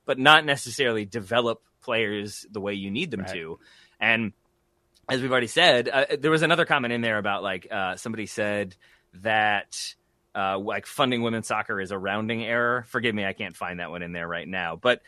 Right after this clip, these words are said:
Speaker 1: i-, again, I think that might have been Kim McCauley who talked about that, about how just the budgets of these teams are so limited,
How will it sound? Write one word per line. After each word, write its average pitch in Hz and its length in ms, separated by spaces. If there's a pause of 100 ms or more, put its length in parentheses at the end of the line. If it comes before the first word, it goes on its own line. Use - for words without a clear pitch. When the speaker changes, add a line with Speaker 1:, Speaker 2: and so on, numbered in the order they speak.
(140)
Speaker 1:
i-, 147 280
again, 151 240
I 139 40
think 165 180
that 180 100
might 139 160
have 139 40
been 120 140
Kim 120 160
McCauley 98 400
who 92 80
talked 87 240
about 82 220
that, 76 160
about 85 200
how 90 200
just 107 280
the 117 120
budgets 123 420
of 110 80
these 107 220
teams 104 360
are 101 180
so 113 320
limited, 101 600